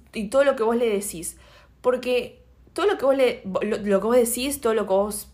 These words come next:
decís, aunque sea de chiste, por ejemplo, decís, "Ay, no, soy re tonta". Tu mente subconsciente no entiende la diferencia entre lo que es un chiste y lo que no.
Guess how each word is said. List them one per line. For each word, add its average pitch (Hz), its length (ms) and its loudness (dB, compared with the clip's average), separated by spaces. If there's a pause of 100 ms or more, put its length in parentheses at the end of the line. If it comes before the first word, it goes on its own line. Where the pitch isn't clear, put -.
decís, 196 260 -4
aunque 196 280 -4
sea 277 140 0
de 220 140 2
chiste, 254 600 0
por - 100 -8
ejemplo, 190 240 -4
decís, 175 220 -4
"Ay, 214 160 0
no, 220 200 -6
soy 220 140 -6
re 233 160 -2
tonta". 180 540 -4 (600)
Tu 262 100 -6
mente 339 240 0
subconsciente 269 560 0
no 254 120 2
entiende 269 300 -2
la 262 80 0
diferencia 233 340 0
entre 233 160 0
lo 190 80 -2
que 196 80 -6
es 226 100 -8
un 208 120 -6
chiste 233 280 -6
y 226 40 -4
lo 196 120 -2
que 180 120 -6
no. 175 200 -2